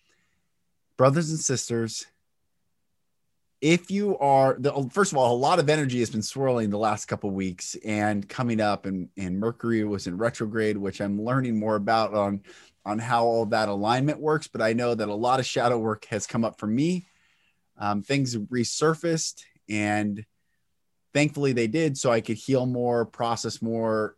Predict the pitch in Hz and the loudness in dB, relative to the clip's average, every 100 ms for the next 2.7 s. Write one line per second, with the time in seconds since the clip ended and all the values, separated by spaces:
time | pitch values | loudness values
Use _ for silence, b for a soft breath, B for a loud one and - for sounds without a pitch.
0 | - 110 104 - 131 123 113 110 104 - | -6 -4 -4 -4 -2 -2 -2 -4 -6 -6
1 | 135 139 139 110 101 95 98 _ _ _ | -4 0 2 0 0 -2 -6 _ _ _
2 | _ _ 123 127 123 120 | _ _ -2 2 2 0